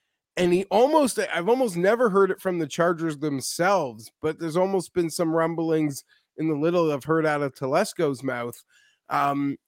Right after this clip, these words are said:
that trading back is probably a real possibility for them to get another pick inside the top hundred. Again, there's a new reality coming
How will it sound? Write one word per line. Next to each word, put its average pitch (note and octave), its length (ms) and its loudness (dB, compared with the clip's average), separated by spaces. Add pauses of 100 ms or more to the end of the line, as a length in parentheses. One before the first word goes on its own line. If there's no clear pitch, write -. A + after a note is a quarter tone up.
(200)
that D#3 160 -2
trading G#3+ 400 4
back F#3 340 4
is D3+ 100 2
probably D#3+ 360 2
a B2+ 80 2
real E3 340 2
possibility F#3 760 4
for F#3+ 200 0
them G3 320 4 (340)
to C#3 100 -4
get C#3+ 240 -2
another F3 400 4
pick - 420 -2
inside D#3 720 0
the E3 80 2
top E3+ 340 2
hundred. F3 480 2 (340)
Again, G3+ 520 2 (260)
there's E3+ 160 0
a E3+ 60 4
new G3+ 180 2
reality F#3+ 800 4
coming D3+ 520 4